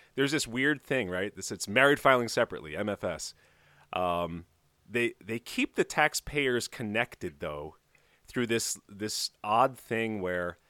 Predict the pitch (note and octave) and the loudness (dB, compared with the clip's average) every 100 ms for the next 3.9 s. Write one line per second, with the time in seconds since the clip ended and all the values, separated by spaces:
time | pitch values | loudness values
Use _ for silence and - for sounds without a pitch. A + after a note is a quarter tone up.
0 | _ - B2 G2+ F#2 A2 B2 C#3+ D3+ G#2+ | _ -8 -6 -8 0 2 2 0 -4 -2
1 | G#2+ A2+ - - - F#2 G2 A2 A#2 C3+ | -2 -2 -4 -8 -6 -6 -4 -2 -2 -4
2 | D#3+ - - _ _ _ _ A#2 - A#2+ | -6 -10 -12 _ _ _ _ -8 -2 2
3 | C3 A#2+ A2 G2+ - B2+ - - | 2 2 -2 -2 -2 0 0 -4